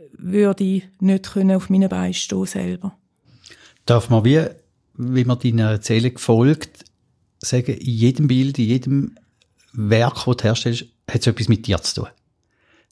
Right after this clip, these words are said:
Speaker 2: Du bist immer im Zentrum, deine Themen sind immer im Zentrum von deinen Bildern.
Speaker 1: Es hat immer mit meiner Geschichte zu tun, aber ich bin nicht immer im Zentrum. Ich habe zum Beispiel eben das Kloster Nockherseck ist für mich ein grosses Thema gsi,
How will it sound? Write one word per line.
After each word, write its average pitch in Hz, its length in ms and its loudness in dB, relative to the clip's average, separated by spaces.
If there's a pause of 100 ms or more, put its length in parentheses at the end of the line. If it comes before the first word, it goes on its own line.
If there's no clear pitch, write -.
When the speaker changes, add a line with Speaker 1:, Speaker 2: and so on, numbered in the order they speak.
(120)
Speaker 2:
Du 120 120 -10
bist 117 180 0
immer 135 220 4
im 123 260 0 (220)
Zentrum, 147 1080 0 (440)
deine 160 280 4
Themen 139 360 4
sind 127 320 -2
immer 123 240 -2
im 120 120 -2
Zentrum 110 400 -6
von 107 120 -12
deinen 101 220 -2
Bildern. 107 340 -8 (1080)
Speaker 1:
Es 240 180 -2
hat 226 320 -2
immer 240 220 4
mit 226 160 2
meiner 214 280 2
Geschichte - 600 -6
zu - 160 -12
tun, 262 280 0 (300)
aber 202 160 0
ich 214 60 2
bin 208 140 2
nicht 208 140 2
immer 202 180 2
im 196 140 0
Zentrum. 190 720 -2 (960)
Ich 220 200 -2
habe 208 500 0 (580)
zum 214 160 0
Beispiel 240 380 0
eben 226 80 0
das 247 180 -4
Kloster 214 380 0
Nockherseck 220 640 -2
ist 247 100 -4
für 233 100 -2
mich 214 160 4
ein 202 80 -4
grosses 220 480 0
Thema 247 540 0
gsi, 247 420 -2